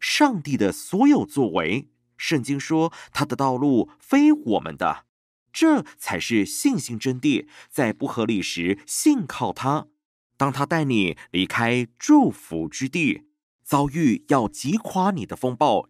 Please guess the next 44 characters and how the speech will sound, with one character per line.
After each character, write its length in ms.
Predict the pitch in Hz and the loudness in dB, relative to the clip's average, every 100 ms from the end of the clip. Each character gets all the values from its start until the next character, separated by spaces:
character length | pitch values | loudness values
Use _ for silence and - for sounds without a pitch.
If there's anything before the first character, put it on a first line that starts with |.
| - | -4
仍 180 | 98 104 | -4 0
然 300 | 95 90 107 | -2 -2 -6
信 340 | - 277 208 | -2 -2 -2
靠 220 | - 123 | -2 -2
着 140 | 92 76 | -2 -6
他。 340 | 113 127 131 _ _ _ _ _ - | -4 -4 -6 _ _ _ _ _ -2
当 180 | 123 | 0
门 220 | 127 107 107 | 2 0 0
徒 140 | 117 | 0
们 300 | 110 92 85 - | 0 0 -2 -8
在 140 | - 135 | -4 -4
海 240 | - 90 | -4 -8
上 320 | - 110 87 - | -4 -4 -4 -4
挣 280 | - 262 | 0 0
扎 240 | 247 87 87 | 0 -4 -8
求 260 | - 80 | -8 -8
生， 300 | - 160 185 - _ _ _ | -2 0 -2 -4 _ _ _
他 160 | - - | -4 -4
们 220 | 185 151 - | -4 -8 -8
忧 180 | - 120 | -2 -2
心 240 | 120 - 127 | -4 -8 -6
忡 200 | 147 135 | -6 -4
忡， 340 | 143 147 151 - | -4 -4 -4 -8
害 300 | - 302 196 | -2 0 0
怕。 420 | - 113 82 - _ _ _ _ _ _ _ | -2 -2 -2 -6 _ _ _ _ _ _ _
就 200 | - 320 | 2 2
在 280 | 269 170 120 | 4 2 0
凌 240 | - 90 | -2 -6
晨 180 | 98 110 | -4 -6
三 240 | 98 165 170 | -4 -4 -2
点， 320 | 120 73 64 _ _ | -2 -2 -6 _ _
耶 120 | - 131 | -2 -2
稣 180 | - | -2
从 300 | 151 95 87 | -4 -4 -4
水 420 | 107 - - 120 80 | -6 -6 0 0 0
面 340 | 82 262 254 | -2 0 0
上 240 | - 170 | -2 -4
走 240 | 98 - 73 | -6 -8 -4
来， 360 | 78 78 107 - _ - | -4 -2 -4 -8 _ 0
要 200 | 147 90 | 2 2
经 240 | - 127 | -4 -6
过 220 | 123 135 | -2 -2
他 240 | 98 - 127 | -2 -2 -2
们。 240 | 117 - | -2 -6